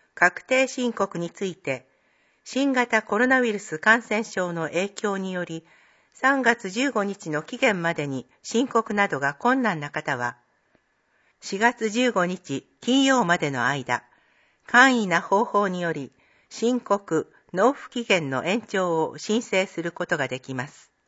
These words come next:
詳しくは、国税庁ホームページをご覧ください。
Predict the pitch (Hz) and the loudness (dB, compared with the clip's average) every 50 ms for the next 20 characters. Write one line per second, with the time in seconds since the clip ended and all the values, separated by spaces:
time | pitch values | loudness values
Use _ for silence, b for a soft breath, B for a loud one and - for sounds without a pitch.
0 | _ _ _ _ _ _ _ _ _ _ _ _ _ _ _ _ _ - - 196 | _ _ _ _ _ _ _ _ _ _ _ _ _ _ _ _ _ -4 2 2
1 | 208 233 - - - - - 151 143 139 135 - b b b b b b b - | 2 2 2 -2 -14 -12 -6 -2 -2 -2 -2 -4 b b b b b b b -8
2 | 185 180 - 254 233 277 269 262 247 - - 170 156 147 147 135 - - b b | -6 -6 -6 -4 -2 0 0 0 -2 -2 -2 0 0 0 0 -2 -4 -8 b b
3 | b b b - - 233 277 294 285 269 - - 247 240 214 - - 147 135 131 | b b b 0 2 2 4 2 0 -2 -2 0 0 0 0 -2 -4 -4 -4 -4
4 | 120 - - - 156 180 180 180 - - 165 165 160 - - 165 147 127 110 | -4 -4 -4 -2 0 0 0 -2 -4 -8 -8 -8 -8 -6 -6 -6 -6 -6 -8